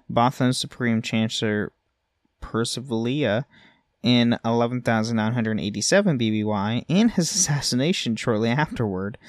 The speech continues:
the Contiplex the First was elected to succeed Percivalia as a result. And then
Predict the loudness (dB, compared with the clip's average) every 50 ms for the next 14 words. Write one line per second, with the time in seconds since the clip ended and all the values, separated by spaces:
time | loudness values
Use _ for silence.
0 | -20 -20 -20 -20 -20 -20 _ _ -8 -4 -2 0 2 2 2 0 0 -2 0 2
1 | 2 2 2 0 -2 0 0 0 0 -2 -4 -2 -2 -2 0 2 2 2 2 2
2 | 0 -2 -4 -4 -2 0 0 0 0 0 0 0 -4 -4 -4 -4 -4 -4 -4 -4
3 | -6 -8 -8 -6 -4 -2 0 0 0 0 0 -2 -2 -4 _ _ _ _ _ _
4 | _ _ _ _ _ _ _ 0 0 2 2 2 2 2 4 4 4 2 2 0
5 | 0 -2 -2 -2 -2 -4 -6 -8 -8 -8 -8 -6 -4 -2 -2 -2 -2 -4 -6 -10
6 | -14 -18 -18 _ _ _ _ _ _ _ _ _ _ _ _ _ _ _ _ _
7 | _ _ _ _ _ _ _ _ _ _ _ _ _ _ _ -20 -20 _ _ _
8 | _ _ -8 -4 -2 -2 -2 -2